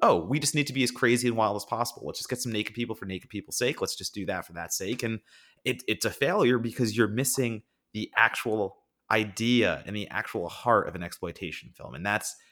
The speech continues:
that's why a lot fail. And I, I'm thinking off the top of my head, I mean, I think, I don't know if I mentioned, uh, Mutant Blast on this podcast yet, but that's the, that's the most recent film that comes to my mind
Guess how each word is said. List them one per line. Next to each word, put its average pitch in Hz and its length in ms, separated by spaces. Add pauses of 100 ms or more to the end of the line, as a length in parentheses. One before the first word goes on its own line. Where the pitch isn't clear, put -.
(220)
that's 123 180
why 127 120
a 113 60
lot 98 280
fail. 113 320
And 90 200
I, 95 160
I'm 107 140
thinking 127 300
off 101 100
the - 60
top 95 180
of 87 40
my 87 100
head, 120 180
I 104 40
mean, 92 260 (520)
I 104 60
think, 113 400
I 120 60
don't 139 100
know 143 80
if 135 100
I 123 60
mentioned, 110 560
uh, 95 180
Mutant 95 380
Blast 90 380
on 95 80
this 87 160
podcast 90 580
yet, 87 320
but 87 240 (840)
that's 123 360
the, 113 320
that's 113 260
the 120 160
most 110 320
recent 107 460
film 107 180
that 78 80
comes 98 260
to 98 80
my 87 300
mind 113 420